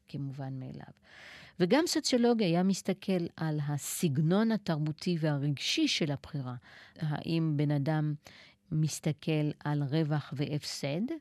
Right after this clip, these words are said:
או האם הוא עושה בחירה רגשית. במקרה של מארי לורי, למשל, ברור שהיא עושה איזשהו שיקול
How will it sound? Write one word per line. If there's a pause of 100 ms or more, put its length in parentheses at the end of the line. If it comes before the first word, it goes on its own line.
(580)
או
האם
הוא
עושה
בחירה
רגשית.
במקרה
של
מארי
לורי,
למשל,
ברור (360)
שהיא
עושה (460)
איזשהו
שיקול